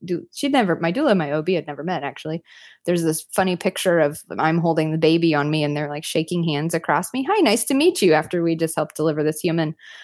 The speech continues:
Um, but my doula said, "Thank you for, you know, for letting her stay the, in the position that she was in." And she said it was working beautifully. Why would I have,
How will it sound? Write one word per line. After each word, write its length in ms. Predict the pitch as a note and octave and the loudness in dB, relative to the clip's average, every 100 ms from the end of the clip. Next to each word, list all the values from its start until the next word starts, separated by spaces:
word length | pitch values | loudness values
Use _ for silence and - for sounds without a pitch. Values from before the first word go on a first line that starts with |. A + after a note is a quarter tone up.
| - _ | -20 _
Um, 440 | - E3+ D#3+ D#3 G3+ _ _ _ _ _ _ - - _ _ | -2 -2 0 -4 -8 _ _ _ _ _ _ -16 -16 _ _
but 300 | G#3+ G3 D#3 - - | 0 2 2 -2 -6
my 340 | A#3 G#3 G3 | 0 2 4
doula 300 | F#3+ G3 G3+ G#3 | 2 4 4 4
said, 180 | F#3+ | 2
"Thank 280 | F#3 F3 G3+ | 2 2 2
you 180 | B3 G#3+ | 4 4
for, 460 | G#3 E3+ D#3 D#3+ G3 _ _ _ - | 4 2 2 0 -8 _ _ _ -2
you 100 | F3+ | 0
know, 80 | D#3 | 0
for 140 | G3 | 2
letting 260 | F#3+ F3 F#3+ | 4 4 4
her 100 | F3+ | 0
stay 520 | - F3 F#3 F3+ F3+ | 0 2 4 2 0
the, 420 | F3 E3+ E3 E3 | 2 2 2 0
in 120 | - | 0
the 80 | E3+ | -2
position 600 | D#3+ E3+ E3 A#3 - F#3+ | 0 0 2 0 0 -2
that 120 | D#3 | -4
she 180 | - E3 | -4 -2
was 200 | D#3+ D#3+ | 0 0
in." 240 | F3+ C4+ B3 | -2 -2 -2
And 160 | F#3+ | -2
she 140 | - G#3+ | -2 -4
said 180 | D4 | -2
it 80 | D#4+ | 0
was 140 | F4 E4 | 0 -2
working 320 | E4+ E4+ E4+ | -2 2 4
beautifully. 500 | E4 G4+ - D3+ D#3 | 4 2 -2 -2 -2
Why 180 | F3+ A#3 | 0 0
would 180 | B3+ | 0
I 100 | B3+ | 2
have, 260 | B3+ B3+ B3 | 2 0 -2